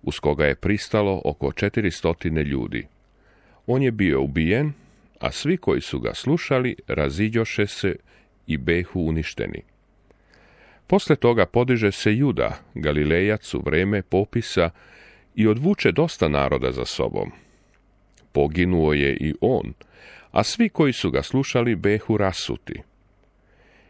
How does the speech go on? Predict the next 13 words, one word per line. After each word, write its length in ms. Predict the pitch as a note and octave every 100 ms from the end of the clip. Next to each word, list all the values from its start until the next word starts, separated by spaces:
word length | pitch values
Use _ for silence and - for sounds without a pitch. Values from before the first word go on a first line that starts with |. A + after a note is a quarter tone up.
| _ -
I 120 | D#2+
u 80 | C2+
sadašnjoj 680 | - A2+ B2+ C#2+ - A1+ -
prilici 560 | D#2 D2+ E2+ - D2+
vam 180 | C#2 C2 -
kažem, 540 | A#1 G1+ G1+ - - - _ _ _ _ _ -
prođite 520 | F#2 F#2+ E2 D#2 G1+
se 180 | - A#1
ovih 340 | G#1+ G1+ - C#2+
ljudi 480 | E2+ G#2 G#2 G2+ -
i 100 | E2
pustite 640 | - F#2 - - D#2+ -
ih, 300 | G1+ A#1 -